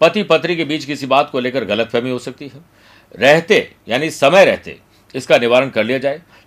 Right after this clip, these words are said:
तो प्रेम प्रसंग, रोमांच और रोमांस बढ़ सकता है। सेहत पहले से बेटर है, लेकिन ट्रैवल में तकलीफ हो सकती है, अलर्ट रहिए। बात करते हैं वृश्चिक राशि की। ज्ञान बढ़ेगा, एंथुसियाज्म बढ़ेगा,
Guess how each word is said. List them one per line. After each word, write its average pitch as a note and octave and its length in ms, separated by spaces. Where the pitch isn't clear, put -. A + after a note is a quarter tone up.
तो B2 100
प्रेम D3 320
प्रसंग, A#2+ 360
रोमांच B2+ 400
और A2 60
रोमांस G#2+ 360
बढ़ G2 120
सकता D2 300
है। C#2 180
सेहत F#3 480
पहले C3 160
से B2 120
बेटर A#2+ 300
है, D3 60
लेकिन C#3 260
ट्रैवल C3+ 360
में F#2 240
तकलीफ A#2+ 260
हो A#2 100
सकती A#2 260
है, A2+ 100
अलर्ट G2 220
रहिए। D#2 240
बात G#2+ 240
करते C#3 200
हैं B2 80
वृश्चिक G#2 340
राशि - 240
की। - 180
ज्ञान B2 260
बढ़ेगा, C3+ 340
एंथुसियाज्म B2 520
बढ़ेगा, C3+ 400